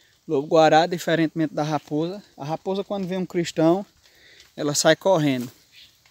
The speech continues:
procura o mato e se esconde. Já o lobo-guará não, ele espera, ele espera que a pessoa se aproxime e não sai do canto dele não, ele fica lá reparando a pessoa,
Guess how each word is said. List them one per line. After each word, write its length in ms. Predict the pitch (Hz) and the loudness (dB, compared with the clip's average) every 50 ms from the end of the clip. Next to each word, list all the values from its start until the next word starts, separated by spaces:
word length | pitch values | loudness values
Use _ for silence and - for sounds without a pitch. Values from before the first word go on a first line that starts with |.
| _ _ _ _ _ _ _ _ | _ _ _ _ _ _ _ _
procura 480 | - 160 139 - - - 160 165 170 160 | -4 -4 -4 -2 -2 -2 0 0 2 0
o 60 | 139 | 0
mato 400 | 139 139 135 139 147 156 - 170 | 0 -2 -2 -2 -4 -6 -8 -14
e 20 | |
se 140 | - - 180 | -16 -14 -16
esconde. 500 | - - - - 131 123 113 117 117 117 _ - - _ _ _ _ _ - - - - _ _ - | -18 -16 -12 -8 -8 -8 -8 -10 -12 -16 _ -20 -20 _ _ _ _ _ -20 -20 -20 -20 _ _ -8
Já 560 | 139 127 127 139 135 143 147 151 165 170 - - | -6 -2 0 2 4 6 6 4 4 2 -2 -2
o 100 | 180 160 | -2 0
lobo-guará 560 | 156 165 175 165 165 175 170 175 165 180 190 | 0 0 -2 0 2 4 4 6 6 4 2
não, 240 | 214 226 220 170 139 | 0 -2 -2 2 2
ele 160 | 139 151 180 | 2 2 2
espera, 580 | 185 - - - - 165 151 147 156 170 - - - _ _ _ _ _ _ _ _ _ _ _ _ _ _ _ _ _ _ _ _ _ _ _ _ - | 0 -4 -6 0 2 4 4 4 4 0 -2 -6 -12 _ _ _ _ _ _ _ _ _ _ _ _ _ _ _ _ _ _ _ _ _ _ _ _ -6
ele 160 | 156 170 196 | -4 -4 -4
espera 360 | 196 - - - 185 190 196 | -4 -6 -2 0 2 2 2
que 80 | 202 - | 0 -2
a 80 | 196 - | -4 -2
pessoa 300 | - 208 185 - 208 202 | -2 -4 -2 -2 -2 -2
se 160 | - - 202 | -2 -2 -2
aproxime 540 | 202 - 220 214 202 - - 190 190 202 214 | -2 -2 -2 -2 -2 -2 -2 -2 -2 -4 -4
e 40 | |
não 80 | 233 240 | -4 -4
sai 220 | - - - - | -4 -4 -4 -4
do 100 | 254 254 | -4 -6
canto 300 | 262 - 269 247 240 - | -6 -4 -6 -6 -6 0
dele 200 | 208 220 226 220 | 2 2 2 2
não, 180 | 226 190 139 120 | 0 -2 -2 -4
ele 160 | 123 139 151 | -4 -6 -8
fica 340 | 147 - - 202 - - - | -8 -8 -10 -8 -6 -6 -4
lá 160 | - 226 156 | -2 -2 -2
reparando 540 | 135 143 147 - - 156 156 151 151 151 151 | 0 0 -2 0 0 0 0 2 2 0 0
a 40 | 135 | 0
pessoa, 400 | - - 139 - - 139 120 | -2 -6 -6 -6 -8 -10 -10